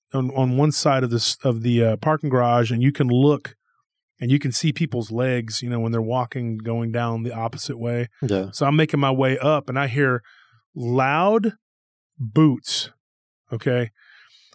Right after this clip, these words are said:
Speaker 1: Now, when the guy walked in to the, into the parking garage, it was real quick. It was, like, fast, like, almost, like, blurry. And he was wearing, like, a,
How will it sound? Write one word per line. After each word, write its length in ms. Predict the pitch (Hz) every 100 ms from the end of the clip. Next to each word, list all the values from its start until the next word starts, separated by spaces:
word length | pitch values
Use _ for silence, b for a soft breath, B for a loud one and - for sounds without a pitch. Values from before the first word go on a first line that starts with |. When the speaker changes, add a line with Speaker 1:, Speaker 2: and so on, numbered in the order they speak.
| -
Speaker 1:
Now, 260 | 143 147 143
when 180 | 156
the 80 | 151
guy 260 | 139 165 214
walked 460 | 165 175 185 - -
in 500 | 156 175 196 202 190 _ _ _ _ _
to 180 | - 170
the, 280 | 139 131 123 135
into 240 | 123 156
the 260 | 123 117 110
parking 280 | 151 156 175
garage, 400 | 170 170 175 -
it 60 | 165
was 200 | 147 113
real 180 | 160 180
quick. 380 | - 180 127
It 40 | 147
was, 120 | 143
like, 120 | 147
fast, 540 | - - 170 123 110 139
like, 160 | 123
almost, 260 | 139 165 156
like, 100 | 117
blurry. 520 | 104 110 120 101 90 b b b b b b b b -
And 280 | 139 135
he 60 | 131
was 180 | 165 127
wearing, 180 | 175 180
like, 160 | 147
a, 100 | 131